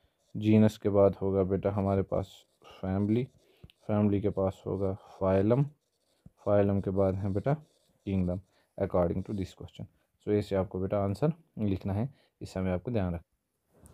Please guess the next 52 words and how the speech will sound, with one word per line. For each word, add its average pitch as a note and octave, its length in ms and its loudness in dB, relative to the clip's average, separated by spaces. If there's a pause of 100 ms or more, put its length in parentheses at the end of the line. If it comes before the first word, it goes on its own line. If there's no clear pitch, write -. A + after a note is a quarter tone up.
(440)
So B2 180 6
बेटा F#2 220 0 (260)
जो C3+ 120 10
बेसिक C3 380 8
कैरेक्टर्स A#2 580 6
थे A2+ 80 4
बेटा G#2+ 160 0
या G#2+ 140 8
इनमें G#2+ 240 4
कुछ A2 120 0
कॉमन A2 320 6
पॉइंट्स G#2+ 400 6
थे A2 40 -2
वो G#2+ 100 2
हमने G#2 320 2
डिस्कस - 560 -2
अब G2+ 160 -2
कर G2+ 100 4
लिए F#2+ 220 0
बेटा। F#2 240 -4 (360)
अब B2 140 10
हम B2+ 180 6
पहले A#2+ 300 6 (160)
एक A2+ 120 4
एक A2 200 4
इन A2 120 2
टैक्सॉन G#2 420 2
को G2+ 120 0
बेटा G2+ 300 2
हम G#2 180 0 (320)
डिस्कस G2+ 320 0
करते G#2 320 -2
हैं। A2 140 2
So G#2+ 180 -2
first - 340 0
we G#2+ 180 6
are G#2 120 6
going G#2 280 2
to G2+ 60 -2
discuss G2+ 480 0
here G2 200 2
बेटा G#2 160 -2
स्पीशीज, - 760 -4
ठीक G2+ 160 -4
है G#2+ 60 -2
ना। C3 120 0 (640)
फर्स्ट G#2+ 280 -4
हम G2+ 160 0
डिस्कस F#2+ 320 -2
किसे - 200 -6
करेंगे, G#2 340 -2
स्पीशीज। - 760 -6